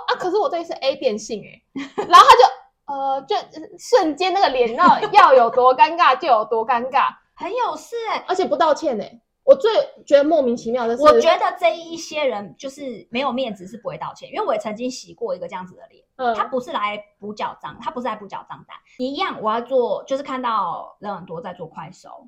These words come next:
Speaker 2: 然后呢，他这个阿姨就来，就很生气地跟我讲说：“吼，你们这样真的不行啊。只是缴个费用，你们就应该要设一个柜台专门收费用的啊，不然大家怎么缴钱？大家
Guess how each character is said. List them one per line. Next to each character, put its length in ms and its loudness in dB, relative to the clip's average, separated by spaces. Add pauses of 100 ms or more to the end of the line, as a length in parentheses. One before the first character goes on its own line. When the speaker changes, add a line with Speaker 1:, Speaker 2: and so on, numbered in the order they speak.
(160)
Speaker 2:
然 140 -4
后 100 -6
呢， 220 -10
他 140 -6
这 180 -14
个 80 -12
阿 160 -12
姨 100 -18
就 160 -10
来， 140 -14 (240)
就 100 -14
很 160 -10
生 180 -14
气 120 -16
地 60 -16
跟 120 -14
我 80 -14
讲 220 -20
说 420 -16
：“吼， 220 -2
你 80 -2
们 120 -4
这 80 -2
样 120 -4
真 100 -6
的 80 -8
不 160 -8
行 320 -16
啊。 80 -20 (340)
只 140 -16
是 140 -4
缴 200 -2
个 140 -4
费 180 -8
用， 240 -6
你 60 -2
们 220 -6
就 120 0 (240)
应 140 -10
该 200 -4
要 120 -4
设 320 -8
一 140 -16
个 160 -6 (120)
柜 200 -2
台 180 -12
专 460 -10
门 240 -6
收 260 -4
费 240 -4
用 220 -8
的 120 -6
啊， 120 -6
不 100 -8
然 100 0
大 100 -2
家 100 -2
怎 80 -12
么 80 -8
缴 180 -4
钱？ 500 -6 (300)
大 80 -2
家 80 0